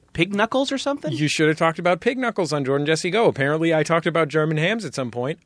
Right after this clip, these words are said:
Speaker 2: I don't remember this. She knew a great place to score a German ham, and so she sent me one in the fucking mail.
Speaker 1: So I should just talk about things that I'd like to score?
Speaker 2: It's like The Secret.
Speaker 1: Huh.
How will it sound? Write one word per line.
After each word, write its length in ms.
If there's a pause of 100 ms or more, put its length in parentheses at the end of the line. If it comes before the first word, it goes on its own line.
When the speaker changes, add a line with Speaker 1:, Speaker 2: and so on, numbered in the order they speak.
Speaker 2:
I 100
don't 180
remember 380
this. 320 (260)
She 260
knew 220
a 60
great 300
place 320
to 100
score 360
a 60
German 340
ham, 420 (220)
and 100
so 120
she 280
sent 300
me 80
one 180
in 80
the 80
fucking 360
mail. 340 (240)
Speaker 1:
So 160
I 120
should 160
just 180
talk 200
about 300 (480)
things 360
that 180 (100)
I'd 140
like 220
to 100
score? 440
Speaker 2:
It's 200
like 180
The 80
Secret. 460 (400)
Speaker 1:
Huh. 380